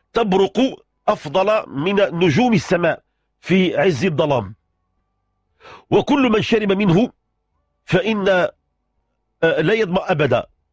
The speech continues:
وقد جاء في الحديث أن، أن ال-، أن بعض الناس،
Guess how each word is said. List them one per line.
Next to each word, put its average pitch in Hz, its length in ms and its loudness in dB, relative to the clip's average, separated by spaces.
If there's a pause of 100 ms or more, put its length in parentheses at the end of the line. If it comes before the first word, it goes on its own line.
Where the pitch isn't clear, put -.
(280)
وقد 165 240 0
جاء 156 220 0
في 175 100 -8
الحديث 175 460 -4 (300)
أن، 175 180 0
أن 180 360 0
ال-، 151 340 -2 (260)
أن 156 480 -2 (1000)
بعض 170 360 0
الناس، 196 400 -2